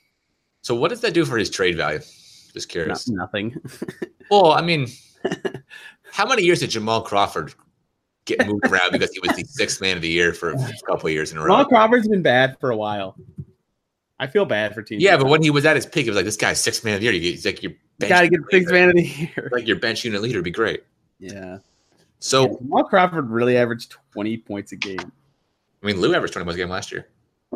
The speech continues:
Speaker 2: Yeah, I feel like Lou's better than Jamal Crawford. I'm a, I'm such a big Lou Williams fan, though.
Speaker 1: So what does Sabonis have to do to win the sixth man of the year award next year?
Speaker 2: Uh,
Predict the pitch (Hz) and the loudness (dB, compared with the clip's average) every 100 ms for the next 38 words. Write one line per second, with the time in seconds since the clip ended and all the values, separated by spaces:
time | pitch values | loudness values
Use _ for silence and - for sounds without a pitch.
0 | - 127 120 110 107 - _ - 123 147 | -12 -10 -6 -6 -6 -12 _ -6 -2 0
1 | 120 113 107 104 92 76 71 78 71 - | 0 0 -4 -4 -6 -6 -8 -10 -12 -12
2 | - - - 139 - - - _ _ _ | -12 -12 -16 -20 -20 -20 -20 _ _ _
3 | _ - - _ - 156 160 160 165 151 | _ -20 -20 _ -4 4 6 6 6 2
4 | 127 - - 165 156 131 113 107 104 78 | -2 -6 2 4 4 0 0 0 -6 -8
5 | 71 - - 92 67 98 131 170 208 190 | -12 -16 -16 -16 -12 -8 0 2 2 0
6 | 175 160 110 110 117 90 90 92 80 73 | -2 -2 0 2 4 2 -2 -2 -4 -4
7 | - _ _ _ _ _ _ _ _ - | -14 _ _ _ _ _ _ _ _ -12
8 | 85 80 78 80 76 73 76 - - - | -8 -8 -4 -4 -4 -6 -10 -10 -10 -12
9 | _ - _ _ _ - _ _ _ _ | _ -20 _ _ _ -20 _ _ _ _
10 | 52 55 58 71 110 | -18 -14 -14 -12 -14